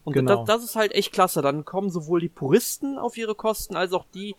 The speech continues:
Speaker 1: die das Spiel einfach mal so komplett erleben wollen, wenn sie
Speaker 2: Genau,
Speaker 1: vielleicht
Speaker 2: man
Speaker 1: sonst nicht so gut sind.
Speaker 2: Genau, man, man kann's dann ja auch vielleicht erstmal mit Rückspulfunktion durchspielen und sich selber dann so ein bisschen so die Challenge stellen,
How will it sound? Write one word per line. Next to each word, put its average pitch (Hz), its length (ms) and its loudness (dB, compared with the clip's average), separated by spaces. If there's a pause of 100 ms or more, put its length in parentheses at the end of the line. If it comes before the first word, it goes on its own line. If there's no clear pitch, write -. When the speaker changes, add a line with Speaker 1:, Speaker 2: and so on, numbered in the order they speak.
(340)
Speaker 1:
die 185 60 2
das 175 140 6
Spiel - 300 -4
einfach 160 320 0
mal 165 180 2
so 156 100 -6
komplett 147 380 -2
erleben 135 440 0
wollen, 117 320 -8 (200)
wenn 135 160 0
sie 127 120 -6
Speaker 2:
Genau, 151 140 8
Speaker 1:
vielleicht 151 120 10
Speaker 2:
man 135 100 6
Speaker 1:
sonst 131 300 0
nicht 147 140 0
so 139 180 -4
gut 120 240 -10
sind. - 260 -12 (420)
Speaker 2:
Genau, 170 300 10
man, 151 240 6
man 147 220 2
kann's 185 240 6
dann 165 160 2
ja 151 80 6
auch 143 80 2
vielleicht 151 300 6
erstmal 156 260 4
mit 139 180 2
Rückspulfunktion 135 800 0
durchspielen 180 540 6
und 156 80 2
sich 135 160 -2
selber 170 340 8
dann 160 180 4
so 139 100 -4
ein 135 40 -4
bisschen 151 240 0
so 139 80 -6
die 123 140 -10
Challenge 185 340 6
stellen, 170 480 4